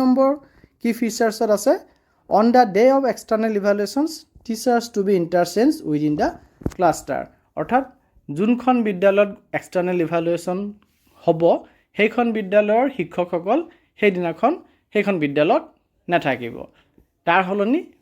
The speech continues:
ক্লাষ্টাৰটোৰ ভিতৰৰে বেলেগ এখন বিদ্যালয়ৰ পৰা শিক্ষক আহিব। অকল হেড টিচাৰজন আৰু নডেল টিচাৰজনহে বিদ্যালয়ত, নিজৰ বিদ্যালয়ত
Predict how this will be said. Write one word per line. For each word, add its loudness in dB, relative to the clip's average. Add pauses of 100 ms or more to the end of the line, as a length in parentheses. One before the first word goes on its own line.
(280)
ক্লাষ্টাৰটোৰ 0
ভিতৰৰে -2 (200)
বেলেগ 4 (100)
এখন -10
বিদ্যালয়ৰ -2
পৰা 2 (460)
শিক্ষক 0 (640)
আহিব। -2 (580)
অকল 0 (640)
হেড 2 (100)
টিচাৰজন 2 (140)
আৰু 2 (100)
নডেল 0
টিচাৰজনহে -2 (440)
বিদ্যালয়ত, 0 (320)
নিজৰ 2
বিদ্যালয়ত -2